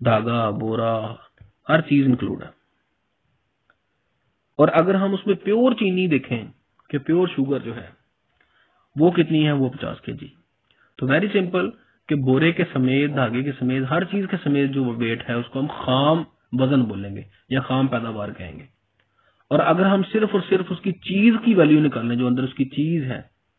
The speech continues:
वो देखें कितने केजीएस हो, तो उसको हम खालिस पैदावार बोलेंगे। ठीक है जी, तो चीनी खालिस तौर पे उसमें पचास केजीएस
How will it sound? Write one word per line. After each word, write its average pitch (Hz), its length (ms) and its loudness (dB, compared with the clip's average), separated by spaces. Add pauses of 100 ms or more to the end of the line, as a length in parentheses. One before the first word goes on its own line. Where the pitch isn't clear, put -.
(360)
वो 156 220 6
देखें 185 260 0
कितने 151 260 -4
केजीएस 123 420 -6
हो, 127 60 -6
तो 123 80 -8
उसको 120 200 -12
हम 117 160 -8
खालिस 127 320 0
पैदावार 80 420 -12
बोलेंगे। - 360 -20 (200)
ठीक 123 160 -12
है 151 60 -10
जी, 147 100 -8 (460)
तो 131 60 -2
चीनी 139 380 2
खालिस 165 400 0
तौर 147 160 0
पे 156 100 -4
उसमें 143 300 -4
पचास 107 300 -10
केजीएस 160 400 -4